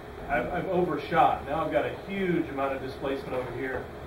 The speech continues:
smaller amount there. That, that's going too far. And I decided that somewhere about right here was best. This is where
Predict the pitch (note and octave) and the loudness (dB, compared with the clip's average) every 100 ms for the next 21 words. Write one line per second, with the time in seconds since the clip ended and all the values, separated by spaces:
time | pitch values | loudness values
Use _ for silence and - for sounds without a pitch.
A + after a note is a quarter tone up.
0 | - - D#3 D#3 C#3+ C#3 C3 - C3+ B2+ | -10 2 4 6 4 2 -2 -2 -2 0
1 | C3 D3 - D3+ - E3 C#3 C#3 C#3 - | 2 2 2 -2 0 0 0 -2 -4 -2
2 | - - - - - C#3 C#3 F#3+ F#3+ - | -2 -2 -6 -12 -10 -8 -2 -2 -2 4
3 | D#3 D3+ C#3 - - - - - - - | 6 6 4 -2 -8 -10 -12 -10 -12 -8
4 | B2+ - D3 C#3+ C#3 C3 B2 C#3 C3+ B2+ | -8 -4 -2 0 0 0 2 2 2 -2
5 | B2 B2 - - C3+ D3+ D#3+ - E3 E3+ | -2 -4 -8 -6 -4 -2 -2 -2 0 0
6 | E3+ - - - - E3+ F3 F3 - D3+ | -2 -10 -12 -12 -4 -2 -2 -2 -2 2
7 | D#3 C#3+ | 2 2